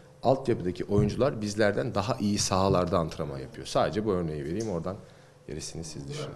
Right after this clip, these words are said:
Abi, genç oyunculara benim, e, önermem gereken şey bir kere, e, babaları peşinden koşmasın. Aileleri peşinden koşmasın. E, benim babamın bir lafı vardır, "Babası peşinden koşandan hiçbir şey olmaz." diye.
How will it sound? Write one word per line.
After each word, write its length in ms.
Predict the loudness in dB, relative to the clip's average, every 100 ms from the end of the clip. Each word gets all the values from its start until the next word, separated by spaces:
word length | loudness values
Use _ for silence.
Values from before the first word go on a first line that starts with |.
| -10 -2
Abi, 180 | 0
genç 300 | 2 2 2
oyunculara 520 | 0 0 0 0 0 0
benim, 220 | 0 -2 -2
e, 40 |
önermem 760 | -2 -2 -2 0 0 0 -2 0
gereken 380 | -2 -2 -4
şey 240 | -4 -2 -4
bir 80 | -2
kere, 260 | 0 0 -2 -18 -20 -12 -4
e, 340 | 0 2 0 2
babaları 400 | 4 6 6 2
peşinden 420 | -4 -6 -4 -4
koşmasın. 480 | -4 -6 -8 -12 -14 -20 -20 -20 -8
Aileleri 520 | -2 0 0 0 0
peşinden 440 | -4 -8 -6 -6 -6
koşmasın. 500 | -8 -10 -12 -14 -16 -20 -20 -20 -20 -6
E, 320 | -2 -2 -2
benim 240 | 0 0 2
babamın 380 | 2 2 0 -2
bir 80 |
lafı 240 | -2 -4 -2
vardır, 280 | -2 0 0
"Babası 320 | 0 0 -2 -4
peşinden 420 | -6 -4 -4 -4
koşandan 460 | -6 -8 -6 -6
hiçbir 240 | -6 -10 -6
şey 160 | -2
olmaz." 440 | -2 0 -2 -4 -6
diye. 140 | -10